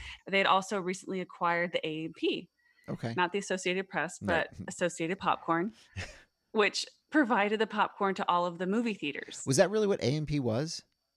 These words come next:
Speaker 1: The A P, no. No, you thinking the grocery store?
Speaker 2: Yeah.
Speaker 1: No, that's, it's different.
Speaker 2: Oh,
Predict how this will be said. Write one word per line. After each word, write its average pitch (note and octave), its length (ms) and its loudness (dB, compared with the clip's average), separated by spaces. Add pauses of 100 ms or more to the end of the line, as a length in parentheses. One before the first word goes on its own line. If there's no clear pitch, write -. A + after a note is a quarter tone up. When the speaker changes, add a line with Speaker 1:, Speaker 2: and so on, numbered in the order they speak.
(220)
Speaker 1:
The - 140 0
A F3+ 80 -2
P, F3 260 -6
no. D#3+ 320 0 (420)
No, F3+ 140 4
you F3+ 120 4
thinking G3 220 0
the E3+ 60 2
grocery E3 280 -2
store? F#3+ 340 -4
Speaker 2:
Yeah. G3+ 260 -2 (680)
Speaker 1:
No, D#3 160 -6
that's, D#3 180 -6
it's - 360 -10
different. F#2 280 -6
Speaker 2:
Oh, D#2 320 -4